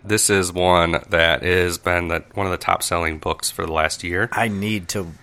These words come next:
Speaker 2: read this. So when you finish it, immediately give it to me.
Speaker 1: Yeah, I'm taking it on vacation 'cause I'm about three quarters of the way through it. I got the whole graphic novel.
Speaker 2: Yep.
Speaker 1: So the whole run. And it's kind of a one-off. It clearly doesn't exist in the regular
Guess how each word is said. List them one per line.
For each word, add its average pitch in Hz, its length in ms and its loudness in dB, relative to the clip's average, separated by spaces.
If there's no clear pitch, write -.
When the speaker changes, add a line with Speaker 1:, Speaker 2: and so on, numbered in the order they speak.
Speaker 2:
read 95 240 -6
this. - 160 -14
So - 360 -6
when 113 180 0
you 131 100 0
finish 120 340 2
it, 113 180 0
immediately 95 480 -2
give 80 140 -8
it 76 100 -10
to - 80 -14
me. 80 140 -12
Speaker 1:
Yeah, - 180 -4
I'm - 120 -6
taking 104 260 2
it 92 60 4
on 85 160 6
vacation 82 440 -2
'cause 85 140 -8
I'm 82 300 0
about 85 480 4
three 95 440 -4
quarters 90 380 0
of 82 60 -4
the 82 60 -2
way 80 140 4
through 95 320 -2
it. - 120 -2
I 110 80 2
got 101 200 2
the 80 340 4
whole 95 220 2
graphic 80 420 0
novel. 80 400 0
Speaker 2:
Yep. 110 320 0
Speaker 1:
So - 120 -10
the 90 80 4
whole 90 180 2
run. 78 300 -2
And 95 200 4
it's 92 160 0
kind 123 140 2
of 110 80 2
a 104 40 4
one-off. 87 500 4
It - 200 -6
clearly 95 460 0
doesn't 85 240 -2
exist 80 420 -4
in 78 120 -6
the 76 260 -6
regular 80 540 0